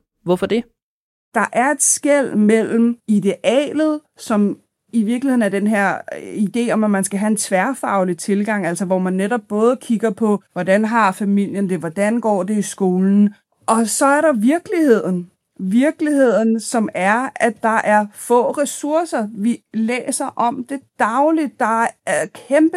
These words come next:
Speaker 2: ventelister i børne-, unge- og psykiatrien, og familier skal vente i årevis for at få den hjælp, de har brug for. De er udmattede, når de endelig når frem til psykiaterens kontor. Og der er behov for hurtig lindring,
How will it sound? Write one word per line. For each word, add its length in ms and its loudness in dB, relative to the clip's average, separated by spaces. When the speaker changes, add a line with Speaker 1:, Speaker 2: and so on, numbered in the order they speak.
Speaker 2:
ventelister 600 -2
i 40 -2
børne-, 440 0
unge- 260 0
og 60 -2
psykiatrien, 800 -4
og 120 0
familier 480 0
skal 260 -4
vente 340 2
i 120 -4
årevis 680 2
for 100 -4
at 60 -4
få 180 -2
den 240 -2
hjælp, 300 -4
de 60 -4
har 80 -2
brug 260 -4
for. 120 -4
De 200 -2
er 240 -2
udmattede, 680 2
når 120 0
de 200 -4
endelig 260 0
når 140 0
frem 380 -4
til 140 -6
psykiaterens 1080 -2
kontor. 600 -2
Og 100 2
der 80 4
er 80 6
behov 580 2
for 140 -4
hurtig 380 -2
lindring, 520 -2